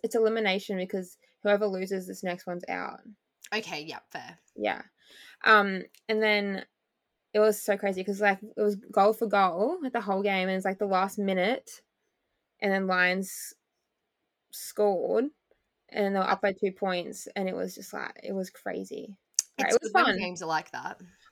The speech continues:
Speaker 1: Oh,
Speaker 2: When they're
Speaker 1: it's
Speaker 2: boring.
Speaker 1: so much better.
Speaker 2: So much better.
Speaker 1: When it's, like, a close game. I was, like, my heart was racing. I didn't even go for, like, the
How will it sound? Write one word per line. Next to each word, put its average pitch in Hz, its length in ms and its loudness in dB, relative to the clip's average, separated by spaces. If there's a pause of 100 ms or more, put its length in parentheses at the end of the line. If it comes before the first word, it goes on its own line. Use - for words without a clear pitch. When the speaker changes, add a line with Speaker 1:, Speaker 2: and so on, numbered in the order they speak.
Speaker 1:
Oh, 214 120 8
Speaker 2:
When 196 120 8
they're 214 80 6
Speaker 1:
it's 214 100 -6
Speaker 2:
boring. 208 580 6
Speaker 1:
so 208 60 4
much 208 320 -4
better. 185 480 -4 (460)
Speaker 2:
So - 320 -6
much 170 220 -8
better. - 380 -8 (260)
Speaker 1:
When 202 120 -2
it's, 190 180 -4
like, 190 280 -4
a 208 40 -4
close 190 300 -4
game. 190 420 -2 (320)
I 196 140 4
was, 247 100 6
like, 285 280 2
my 208 160 2
heart 214 200 2
was 269 140 -2
racing. 208 320 0
I 185 100 2
didn't 247 140 2
even 262 140 4
go 185 200 4
for, 190 140 -4
like, 202 80 -6
the 208 240 -4